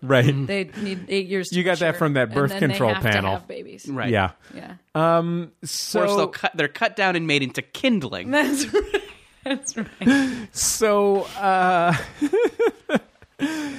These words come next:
Speaker 1: so, uh, it took eight years of secret growing. This consortium of growers here in Southern California grew these things secretly for eight years, um, without telling anyone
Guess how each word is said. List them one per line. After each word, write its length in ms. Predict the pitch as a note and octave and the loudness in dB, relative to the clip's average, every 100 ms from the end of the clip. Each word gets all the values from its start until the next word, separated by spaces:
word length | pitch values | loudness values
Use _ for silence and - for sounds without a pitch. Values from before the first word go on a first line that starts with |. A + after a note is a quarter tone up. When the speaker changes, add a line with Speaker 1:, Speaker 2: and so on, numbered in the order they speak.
| B3+ A3 | -14 -18
Speaker 1:
so, 560 | - - A3+ A3 G#3 G#3 | -14 -4 0 2 2 2
uh, 400 | G3 F#3+ F3+ F3 | 0 2 2 2
it 160 | G3+ F3+ | 0 2
took 260 | A#3 G3+ - | -2 -2 -2
eight 180 | F#3+ G#3 | -2 0
years 440 | G#3 F#3+ F#3 F3+ | 0 2 2 0
of 200 | - C3+ | 0 0
secret 680 | - - B3+ B3 A3+ G#3+ E3 | 0 -2 0 0 2 0 0
growing. 440 | D#3+ D#3 B2+ A#2+ | 0 2 2 2
This 160 | B2+ C#3 | 0 0
consortium 600 | - D3 - F3+ F#3 F#3+ | 0 0 2 0 2 0
of 140 | E3 | 0
growers 420 | C#3 D#3 D3 C#3+ C3+ | 2 2 4 2 0
here 160 | D3+ | 0
in 100 | C#3+ | 2
Southern 260 | C3+ C3+ B2+ | 2 2 2
California 600 | B2+ B2 A2+ C3+ B2 A2 | 2 2 2 0 2 0
grew 180 | A2+ D3+ | 2 2
these 200 | D3 - | 2 0
things 240 | C#3 B2 | 0 0
secretly 640 | - F3+ E3+ D#3+ C3 A2+ G#2+ | 0 0 0 0 2 2 2
for 220 | - A#2+ | 0 0
eight 220 | C#3 E3 | 2 0
years, 580 | E3 C#3+ A2+ G2 G#2+ - - - _ - | 2 2 4 2 0 -4 -14 -20 _ -4
um, 420 | C3 B2 A#2 A#2 | 2 4 4 2
without 380 | B2+ C3 C#3 D#3 | 0 2 2 2
telling 320 | D#3+ D#3+ D3+ | 2 2 4
anyone 560 | C#3 B2+ G#2 E2+ D2 E2 | 4 4 2 0 -4 -6